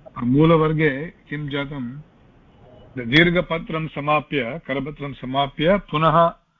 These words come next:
अ, मूलग्रन्थात् सः विषयः पठितः, तर्हि मध्ये पुनः प्रश्नः आगतः विभागसंयोग पृथक्त्वम् इति विषये,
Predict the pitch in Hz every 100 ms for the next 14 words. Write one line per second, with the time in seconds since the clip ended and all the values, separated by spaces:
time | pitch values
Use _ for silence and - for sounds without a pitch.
0 | _ _ _ _ - 127 123 123 120 127
1 | 165 165 147 147 151 135 156 156 156 _
2 | _ _ _ _ _ _ _ 139 147 139
3 | 139 - 143 143 147 139 131 120 127 107
4 | - _ _ _ _ _ _ _ _ _
5 | _ - 151 170 160 156 175 - 170 185
6 | 190 135 - 139 139 - 156 151 139 131
7 | 123 123 110 107 _ _ _ _ _ _
8 | - 127 139 143 139 143 139 - _ -
9 | 135 139 135 127 131 131 - _ _ _
10 | _ _ _ _ _ _ _ _ - 143
11 | 143 - 143 131 123 139 127 127 - 131
12 | 117 147 220